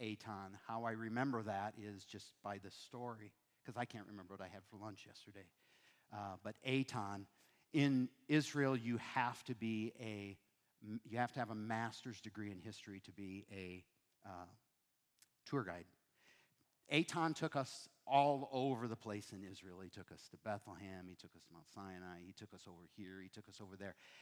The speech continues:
And he would quote scripture like nobody's business. Of all the pastors on this bus, he knew more scripture. He quoted it.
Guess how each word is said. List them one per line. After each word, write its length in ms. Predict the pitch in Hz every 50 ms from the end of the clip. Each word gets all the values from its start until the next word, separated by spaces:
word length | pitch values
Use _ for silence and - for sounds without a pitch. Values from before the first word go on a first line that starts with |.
| - - -
And 160 | 131 123 113
he 380 | - - - - 147 147 156 160
would 240 | 131 123 117 104 - - - - -
quote 320 | - 127 120 131 - -
scripture 760 | - - - - - - - 127 117 - - - 113 95 90 101
like 280 | 98 101 104 101 - -
nobody's 640 | 101 101 113 120 123 123 110 120 110 107 101 -
business. 500 | - - 117 117 110 113 90 80 78 - - _ - - - _ _ _
Of 160 | - 120 110 113 - -
all 400 | 135 135 135 147 151 151 160 156
the 100 | 143 143
pastors 720 | - - - 139 123 135 123 - - 127 107 104 98 - -
on 260 | 123 123 127 123 113
this 160 | 113 113 -
bus, 320 | - - 113 98 90 - -
he 440 | - - - - 151 143 147 156
knew 320 | 156 131 131 131 131 135 139
more 300 | 135 120 117 117 117 117
scripture. 640 | - - - - 131 123 - - - 85 73 - - _ _ _ _ _ - - - - - - _ _
He 180 | - - 139 123
quoted 520 | - - - - 151 147 151 147 131 104
it. 160 | - 92 98